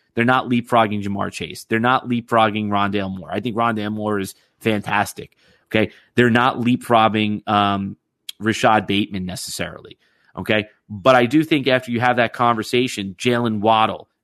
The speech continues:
Devonta Smith. Yeah. I, I think after you mention those guys, and that's about five to eight guys, I think that's right around where you might see Amon-Ra Saint Brown. And I think Amon-Ra Saint Brown can, can hold his own in that top five if he's number five at all. So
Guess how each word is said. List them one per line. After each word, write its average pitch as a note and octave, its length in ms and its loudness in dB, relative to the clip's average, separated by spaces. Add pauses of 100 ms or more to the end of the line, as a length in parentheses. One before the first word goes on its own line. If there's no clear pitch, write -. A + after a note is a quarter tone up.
Devonta A2 420 0
Smith. G2 380 -6
Yeah. G#2+ 280 0 (360)
I, B2 140 -2
I C3+ 120 0
think C#3 260 -4 (120)
after D3 320 -2
you D3 80 -2
mention C3 320 -2
those A#2+ 180 0
guys, C#3 200 2
and G2 80 -6
that's - 140 -4
about D3+ 220 4
five D#3 260 2
to D#3+ 80 2
eight D3 240 4
guys, A#2 460 2 (420)
I A#2+ 140 -2
think C3 240 -2
that's B2 240 0
right A2+ 220 2
around G#2+ 480 -2
where G2 400 -2 (300)
you A2+ 160 -6
might A2 300 0
see G#2+ 340 -2
Amon-Ra G#2+ 520 2
Saint G#2 280 -4
Brown. A2 340 0
And G2 80 -6
I D3+ 120 2
think D3+ 200 -2
Amon-Ra G#2+ 500 0
Saint G2 240 -8
Brown F#2+ 280 -4
can, F#2+ 220 -10 (240)
can G#2 100 -2
hold G#2 280 0
his F#2+ 140 -4
own F#2+ 220 -4
in F#2 100 -8
that F#2 200 -12
top F2 260 -8
five F2 280 -6
if E2 180 -12
he's G2 180 -8
number F#2 220 -10
five F2+ 320 -4
at F2+ 40 -14
all. E2+ 280 -8 (260)
So A2+ 320 0